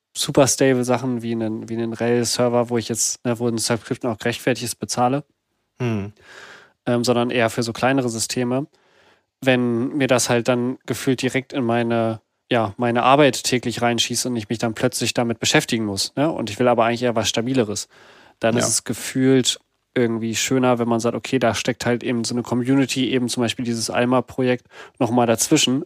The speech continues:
Speaker 1: und die dealen dann damit und finden eine Lösung für mich. Weil wenn ich jetzt nicht so tech-savvy bin, im Zweifelsfall da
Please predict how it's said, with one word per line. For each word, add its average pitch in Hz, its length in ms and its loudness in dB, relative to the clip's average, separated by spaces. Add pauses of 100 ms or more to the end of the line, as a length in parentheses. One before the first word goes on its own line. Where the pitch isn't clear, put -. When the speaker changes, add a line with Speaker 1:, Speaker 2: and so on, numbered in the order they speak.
Speaker 1:
und 120 220 -2
die 139 120 0
dealen 135 380 4
dann 117 160 2
damit 117 260 2
und 117 140 -4
finden 135 300 0
eine 117 140 2
Lösung 123 380 4
für 113 200 -6
mich. 120 240 0 (340)
Weil 113 140 0
wenn 120 120 2
ich 113 120 -4
jetzt - 200 -2
nicht 135 160 0
so 120 260 0
tech-savvy 127 680 0
bin, 131 220 0
im 117 80 0
Zweifelsfall 123 580 0
da 117 240 2